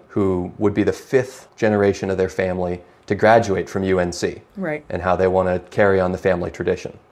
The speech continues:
Speaker 1: And then she said, "What about the fifth-generation North Carolina resident who's the descendant of slaves, who would be the
Speaker 2: Mm-hmm.
Speaker 1: first in their family to graduate from the University of North Carolina?" There's a very real possibility that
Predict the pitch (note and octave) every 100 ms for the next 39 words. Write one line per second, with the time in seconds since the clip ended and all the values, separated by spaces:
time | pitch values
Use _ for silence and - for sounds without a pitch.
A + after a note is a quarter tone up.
0 | - G2 F#2+ A2 F#2+ G2+ F#2 F2 A2 A#2+
1 | A2+ G#2+ F#2+ B2 - A2 G#2 G2 F#2+ -
2 | F#2+ F#2+ F#2+ - G2 F#2+ F#2 F2+ F#2 F#2
3 | - F#2 F#2 _ _ _ _ G#2+ F#2+ F#2+
4 | G#2 - A2 G#2 G2 - C3+ E2+ - -
5 | - - - G#2 E3 E3 E3 - C#3+ D3+
6 | - G#2 F#2+ - F#2 F#2 F#2+ - - _
7 | _ _ - G2+ G#2 F#2+ G2+ F#2 - F#2
8 | F2+ F2+ F2+ F2 F#2 F2 F2+ - F2+ F2
9 | F2 E2+ - - - G#2+ G#2 G#2+ F3 C#3
10 | A#2 B2+ - G#2+ - F#2 A2 G2+ F2 -
11 | - _ _ - G2 F2+ -